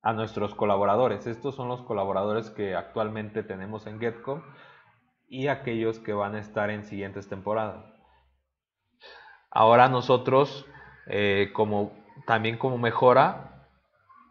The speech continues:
y como forma de mejorar el contenido y de abrir el espacio hacia ustedes, estamos en búsqueda de profesionales que tengan esa visión de compartir la información,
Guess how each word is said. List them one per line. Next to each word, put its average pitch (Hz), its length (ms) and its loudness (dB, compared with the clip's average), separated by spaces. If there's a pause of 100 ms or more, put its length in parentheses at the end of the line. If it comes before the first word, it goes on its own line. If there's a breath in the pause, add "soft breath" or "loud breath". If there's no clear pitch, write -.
(140)
y 113 180 -6
como 98 680 -4
forma 117 520 2
de 101 200 -2
mejorar 107 680 2
el 110 140 -2
contenido 117 840 -4 (160)
y 101 220 -6
de 98 100 -2
abrir 107 500 0
el 113 140 -4
espacio 110 520 -2
hacia 120 200 -6
ustedes, 123 500 -4 (460 loud breath)
estamos 117 540 -4
en 110 120 -8
búsqueda 123 480 -2
de 117 140 -6
profesionales 107 840 -6
que 101 260 -6
tengan 107 680 -10 (540 loud breath)
esa 131 260 -2
visión 127 500 -4
de 123 220 -4
compartir 107 880 -6
la 110 160 -6
información, 101 680 -10